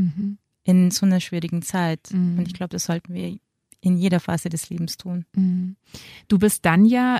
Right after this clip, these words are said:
Speaker 1: adoptiert worden mit elf Jahren.
Speaker 2: Mhm.
Speaker 1: Und zwar von einer Familie, die Schwester deiner verstorbenen Mama
Speaker 2: Mhm.
Speaker 1: hat dich adoptiert. Kanntest du die?
Speaker 2: Ja, ich kannte sie.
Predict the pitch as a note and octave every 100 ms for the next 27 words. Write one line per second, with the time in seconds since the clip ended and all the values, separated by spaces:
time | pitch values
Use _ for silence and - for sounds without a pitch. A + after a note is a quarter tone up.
0 | - F3+ F3+ - - C4+ - F#3+ G3+ A#3
1 | A#3+ G#3 A#3 - - F#3+ F#3+ - E3+ D3
2 | C#3 C#3 D3 - _ _ A3+ F3 G#3+ A#3
3 | - _ _ _ _ - G3 - F3+ F3
4 | G#3+ B3 - - - G#3 A3 - G3 F#3
5 | - F#3 F#3+ A3 C#4 C#4 C4+ C4 A#3+ G3+
6 | G3 F#3+ F#3+ F#3 - E3+ F#3+ B3 - A#3
7 | G3+ G#3 G3+ - - G#3+ G#3 F#3+ F#3+ B3+
8 | C3+ F#3 A3+ F#3+ A3 C4+ _ - E3+ D#3+
9 | - D#3+ D3+ - F#3 G#3+ - - - _
10 | - F3+ E3+ - B3+ B3+ C#4 E4+ - _
11 | _ _ F#3 F#3 E3+ G#3+ - - G#3 -
12 | G3+ F#3 E3+ D#3 D#3 D#3